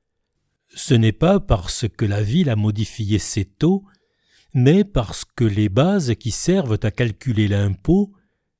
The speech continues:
les valeurs locatives, sont augmentées nationalement au rythme de l'inflation.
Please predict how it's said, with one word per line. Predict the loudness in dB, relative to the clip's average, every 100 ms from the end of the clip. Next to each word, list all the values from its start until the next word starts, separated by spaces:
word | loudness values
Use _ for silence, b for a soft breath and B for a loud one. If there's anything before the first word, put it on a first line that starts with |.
| -4
les | -2
valeurs | 2 2 2 0
locatives, | 0 -2 -8 -4 -2 0 -2 -6 b b b b _ _
sont | -8 -2 0 0 0
augmentées | 0 0 0 -2 -2 -2 0
nationalement | 0 -2 -2 -2 0 0 -2 -2 -2 -2
au | -2
rythme | 0 0 -2 -2 0
de |
l'inflation. | 0 0 -2 -4 -4 -6 -8 -8